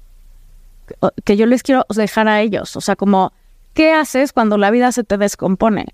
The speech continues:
¿Qué camino escoges? Y, y incluso si el camino se pone horrible y está espantoso y no es lo que tú querías, de todas maneras puedes escoger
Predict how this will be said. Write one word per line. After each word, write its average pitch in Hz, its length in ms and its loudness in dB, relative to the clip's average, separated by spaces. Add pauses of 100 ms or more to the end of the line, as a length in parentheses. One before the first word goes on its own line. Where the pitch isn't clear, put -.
(180)
¿Qué 220 140 0
camino 226 480 2
escoges? 190 720 -2
Y, 185 320 -2
y 190 300 2
incluso 311 480 0
si 339 80 0
el 302 80 0
camino 269 280 2
se 285 60 -6
pone 285 240 2
horrible 254 440 0
y 247 60 2
está 226 160 -4
espantoso 240 480 0
y 226 60 0
no 220 100 2
es 220 60 -2
lo 240 80 0
que 226 80 0
tú 214 120 -8
querías, 214 480 0 (480)
de 247 220 0
todas 277 420 0
maneras 202 460 0
puedes 175 320 -2
escoger 165 600 -4